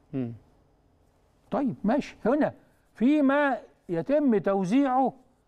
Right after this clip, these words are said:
Speaker 2: من الدولة ملوش علاقة بالرعاية ولا القيم التسويقية، دي دعم، دعم. هنا الدعم يتفهم إنه بيروح للناس التي تستحق بظروفها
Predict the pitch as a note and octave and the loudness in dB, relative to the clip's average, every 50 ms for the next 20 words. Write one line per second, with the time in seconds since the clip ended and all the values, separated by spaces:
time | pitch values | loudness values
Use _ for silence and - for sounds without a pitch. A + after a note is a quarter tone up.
0 | _ _ _ _ - D#3 F#3+ A3 G#3+ G3 E3 D#3 G3 A#3+ A#3 F#3+ C#3+ A#2+ A2+ - | _ _ _ _ -6 -4 -2 0 0 0 0 0 0 0 0 0 -2 -4 -6 -12
1 | _ _ _ _ - - D#3 G3 A#3+ A3 - - D#3 E3 F#3+ A3+ A#3 - F3 E3+ | _ _ _ _ -8 -4 -2 -2 -2 -2 -4 -4 -4 -2 -2 -2 -2 -4 -4 -4
2 | E3+ F3 F3 F3 E3 D#3 G3 A3+ A#3+ A#3 A3+ G#3 F#3+ F3+ F3+ F#3 E3+ - - G#3 | -2 -2 -2 -2 0 0 0 0 0 0 -2 -2 -2 -2 -2 -2 -2 -2 -2 -2
3 | A3+ G#3 F3+ D3+ - E3+ D3+ - - - - F#3+ G3+ G3+ D#3+ B2+ - _ _ _ | -2 -2 -2 -6 -8 -10 -10 -10 -10 -8 -4 -2 -2 -2 -2 -6 -10 _ _ _
4 | _ _ _ _ - C#3+ C#3 G#3+ B3 C4 C4+ A#3 - - _ _ _ _ _ _ | _ _ _ _ -6 -2 0 2 4 2 2 0 -4 -12 _ _ _ _ _ _
5 | - D3+ F#3 E3+ D3 C#3+ C3+ C3+ C3+ C#3+ D3+ - _ _ _ _ _ _ _ _ | -6 -4 -4 -2 -2 -4 -6 -8 -8 -10 -12 -14 _ _ _ _ _ _ _ _
6 | _ _ _ _ _ - D3 C3+ E3+ C#3+ B2 A2 F#2+ _ - - - _ _ _ | _ _ _ _ _ -10 -4 -4 -2 -2 -4 -6 -12 _ -20 -20 -20 _ _ _
7 | _ _ _ _ _ _ _ _ _ _ _ _ _ _ _ _ _ - F3 A3 | _ _ _ _ _ _ _ _ _ _ _ _ _ _ _ _ _ -4 -2 0
8 | B3 B3 C4 A3+ E3+ D3 G#3+ B3 - - - A#3 G3+ F#3+ F#3+ E3 - - - B3 | 0 0 -2 -2 -2 -2 -4 -4 -4 -6 -6 -6 -4 -4 -4 -6 -6 -4 -2 -2
9 | C#4 D4+ D#4 B3 G#3+ G#3 G3 E3+ F3 G3+ B3 C#4 C4+ - - - _ _ _ _ | -2 0 -2 -2 -2 0 0 0 0 0 0 0 -2 -4 -6 -16 _ _ _ _
10 | _ _ _ _ - D#3+ F3 F3+ G3 A3 C4+ G#3+ - G#3 G3 F#3+ G3+ B3+ A#3+ - | _ _ _ _ -6 -4 -2 0 0 0 0 0 0 0 0 2 0 0 0 0
11 | A#3 G3 - G3 E3+ - - - - - A#3+ A#3 - - F#3+ E3+ E3 F3+ F3+ G3 | -2 -2 -2 -4 -6 -6 -6 -8 -6 -4 -6 -6 -4 -4 -2 -2 -2 -2 0 0
12 | G#3 A#3+ C4 G3 - C4+ C4+ D4 C#4 | 0 0 -2 -4 -6 -6 -6 -6 -8